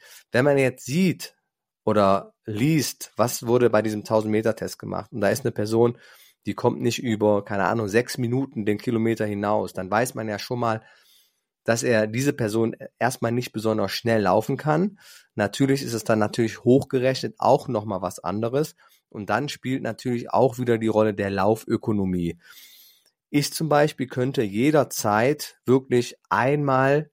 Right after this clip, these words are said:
schnell einen Kilometer laufen. Wenn ich dann meine Zeit hochrechnen würde, so wie ich bei anderen Athleten mache,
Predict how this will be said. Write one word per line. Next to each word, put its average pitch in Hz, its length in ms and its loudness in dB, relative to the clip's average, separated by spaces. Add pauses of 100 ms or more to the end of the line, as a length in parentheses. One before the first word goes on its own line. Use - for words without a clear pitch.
schnell 120 640 2
einen 117 320 0
Kilometer 117 540 2
laufen. 82 460 -4 (140)
Wenn 104 160 0
ich 123 120 -4
dann 131 160 0
meine 131 220 0
Zeit - 360 -6
hochrechnen 113 680 0
würde, 104 440 2 (300)
so 123 220 4
wie 123 80 2
ich 113 100 -8
bei 110 180 -4
anderen 139 300 2
Athleten 110 420 -4
mache, 98 400 -6